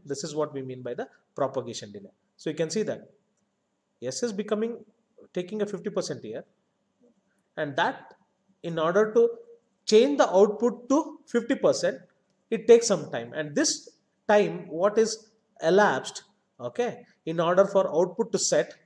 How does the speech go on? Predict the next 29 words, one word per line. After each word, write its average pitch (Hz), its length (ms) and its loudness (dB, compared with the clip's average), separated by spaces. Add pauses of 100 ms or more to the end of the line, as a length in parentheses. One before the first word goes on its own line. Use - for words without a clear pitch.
even 202 380 -2
though 220 180 6
the 277 180 2 (420)
S 165 260 0
is - 360 2 (240)
one 185 300 -2
and, 185 220 -4 (180)
uh, 156 280 4
R 165 180 4
is 208 120 4
zero, 180 460 2
well 196 220 2 (400)
before 190 340 2
the 165 100 4
time, 139 260 -6 (380)
that 208 220 0
time 208 200 0
we 170 80 -6
call 143 220 -2
it 127 120 -6
as 123 160 -8
a 277 80 -4 (280)
propagation 143 600 -8
time. 208 120 -20 (1500)
The 147 100 -4
propagation 156 640 -6
time 151 240 -6 (200)
is 143 360 -6 (180)
same, - 720 -4